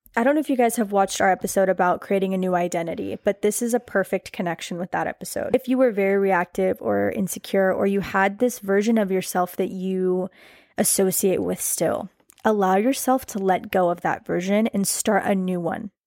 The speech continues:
okay? Because say you keep thinking back on this last relationship you were in, or the way you handled this situation recently, anything like that, there's a version of you inside of your mind that you think of when you do the things that you don't like to do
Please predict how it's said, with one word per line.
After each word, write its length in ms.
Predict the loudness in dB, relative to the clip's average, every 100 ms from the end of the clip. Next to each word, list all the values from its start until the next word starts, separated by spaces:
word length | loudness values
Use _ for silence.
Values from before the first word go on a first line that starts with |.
| -6
okay? 300 | -4 0 0
Because 500 | 0 -2 0 0 -2 -12 -20 -6
say 160 | 0
you 160 | 2 2
keep 220 | -2 -4
thinking 300 | -2 0 0
back 280 | 2 2 2
on 140 | -2
this 160 | -2 -2
last 240 | -2 -2
relationship 560 | 0 0 0 -2 -2 -2
you 100 | -2
were 80 | -2
in, 260 | -2 -2
or 360 | -2 -2 -2 -4 -8 -2
the 100 | 2
way 120 | 2
you 160 | 2 0
handled 380 | 0 -2 -2
this 120 | -2 0
situation 640 | -2 -2 2 2 2 -2
recently, 500 | -2 -4 -8 -8 -8 -10 0
anything 440 | 2 4 2 2 2
like 220 | 0 0
that, 340 | -2 0 -2 -2 -20 -8
there's 220 | 2 2 4
a 60 |
version 460 | 2 2 2 2 2
of 200 | 0 0
you 200 | 0 0
inside 340 | 0 2 2
of 140 | 2 0
your 80 |
mind 340 | -2 0 0 2
that 140 | 0
you 160 | 0 -4
think 320 | -2 0 2
of 260 | 2 2 0
when 220 | 0 2
you 100 | 0
do 160 | 2
the 80 | 0
things 280 | 0 -2 -4
that 100 | -4
you 80 | -2
don't 220 | -2 -2
like 180 | -4 -6
to 120 | -8
do 220 | -8 -8